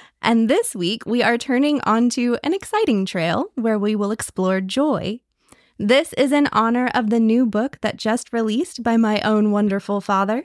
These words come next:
Marcus Warner, and our friend Chris Corsi. It's called The Four Habits of Joy-Filled People. Before we begin this discussion, I just want to remind everyone that we have a free tool for you that you can access today.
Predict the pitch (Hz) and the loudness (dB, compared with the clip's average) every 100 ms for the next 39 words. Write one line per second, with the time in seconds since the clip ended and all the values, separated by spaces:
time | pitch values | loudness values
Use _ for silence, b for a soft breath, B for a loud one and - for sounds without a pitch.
0 | - 226 202 - 190 - 202 226 294 B | -4 -2 -2 -4 -8 -4 -2 -2 -4 B
1 | B B B - 226 220 226 240 254 262 | B B B 0 2 2 0 0 2 0
2 | - 294 - 359 - - 226 _ _ _ | -2 -2 -2 -2 -4 -6 -6 _ _ _
3 | B B B B B - 277 - 285 277 | B B B B B -6 -4 0 6 6
4 | 262 233 226 320 349 247 247 349 - - | 4 -2 2 2 4 4 2 0 -4 -6
5 | 208 202 220 220 214 202 - 208 - 156 | -4 0 0 0 -4 -6 -6 -6 -4 -4
6 | 214 - _ _ _ 233 240 - 311 339 | -6 -14 _ _ _ -6 -2 2 2 4
7 | 320 285 240 240 220 - 190 180 160 185 | 2 0 2 2 0 -4 -8 -8 -6 -6
8 | 185 - 254 277 330 381 339 269 226 208 | -2 0 2 2 0 0 2 2 2 2
9 | 214 - 175 170 165 170 175 - 202 214 | 0 0 -2 0 0 0 -2 -2 -2 0
10 | 269 339 311 262 - 233 254 277 269 262 | 0 2 0 0 -4 -6 0 0 0 0
11 | 254 269 - 180 151 160 214 226 226 214 | 2 2 0 -4 -2 -4 -6 -4 -2 -2
12 | 240 285 254 247 - 254 240 - - 233 | -2 -2 -2 -2 -2 -2 -4 -8 -4 0
13 | 214 - | 0 -4